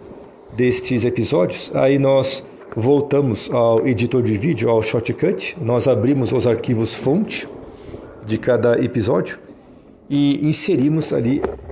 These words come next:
o áudio da gravação. É, inclusive, como é tudo feito em lote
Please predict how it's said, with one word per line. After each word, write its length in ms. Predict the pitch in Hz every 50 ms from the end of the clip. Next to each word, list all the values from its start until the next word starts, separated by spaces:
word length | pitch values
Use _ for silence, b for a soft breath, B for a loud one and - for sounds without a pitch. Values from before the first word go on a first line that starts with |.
| - -
o 140 | - 139 139
áudio 440 | 135 120 120 120 123 120 - 117 113
da 360 | 101 95 120 117 113 113 113
gravação. 680 | 110 110 117 117 110 101 120 117 - - - 127 113 107 - - - - - - - 120
É, 680 | 117 113 110 107 107 107 107 107 104 104 104 104 104 107 - - - - - - - - - - - - - -
inclusive, 640 | 127 131 - 143 131 107 95 127 165 196 151 151 -
como 220 | - 160 156 170
é 40 | 170
tudo 240 | 170 180 185 175 -
feito 300 | - - 165 165 - 147
em 60 | 127
lote 440 | 117 123 170 196 202 - - 104